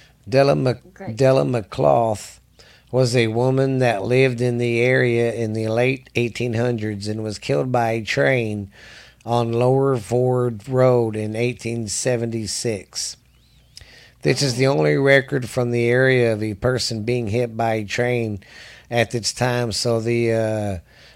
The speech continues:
Speaker 1: legend might be true. It is also poss-, possible that others fell prey to the trains, but they, but that we do not have the, uh,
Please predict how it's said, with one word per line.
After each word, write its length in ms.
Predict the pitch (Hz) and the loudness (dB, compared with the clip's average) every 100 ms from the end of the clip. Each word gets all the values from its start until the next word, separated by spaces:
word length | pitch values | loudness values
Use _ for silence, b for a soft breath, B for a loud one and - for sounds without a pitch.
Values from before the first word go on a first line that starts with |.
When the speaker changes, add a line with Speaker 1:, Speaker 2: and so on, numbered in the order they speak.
| B | B
Speaker 1:
legend 520 | 123 151 131 139 120 | 2 4 4 0 0
might 320 | 120 123 123 107 | 0 0 -2 -2
be 220 | 127 131 | -2 -2
true. 540 | - 131 139 98 71 - B B B - | -4 -2 -2 -4 -8 -18 B B B -4
It 100 | 127 | -2
is 120 | 120 | 2
also 380 | 151 160 139 110 | 2 2 -2 -2
poss-, 480 | - 160 156 - 104 _ _ - | 2 4 4 0 -10 _ _ 2
possible 600 | 151 131 - 107 113 110 | 4 4 0 -4 -4 -2
that 260 | 110 - 127 | -4 -4 -2
others 400 | 131 135 131 - | 0 0 -2 -4
fell 520 | 120 120 120 120 - B B B B - | -2 0 2 0 -6 B B B B 0
prey 340 | 131 131 127 | 2 4 2
to 180 | 107 120 | -2 -4
the 180 | 113 104 | -4 -6
trains, 540 | - 127 131 123 98 | -2 0 0 -2 -6
but 280 | 90 110 - | -6 -6 -2
they, 420 | 120 117 117 107 B B B B B B _ _ _ _ _ _ - | 0 0 0 -4 B B B B B B _ _ _ _ _ _ -8
but 260 | 127 131 131 | 0 0 4
that 300 | 139 139 - | 4 4 0
we 200 | 135 123 | -2 0
do 200 | 123 123 | 2 2
not 280 | 123 127 123 | 2 2 2
have 320 | 123 123 113 | 2 2 0
the, 200 | 117 117 | -2 -2
uh, 220 | 110 | -2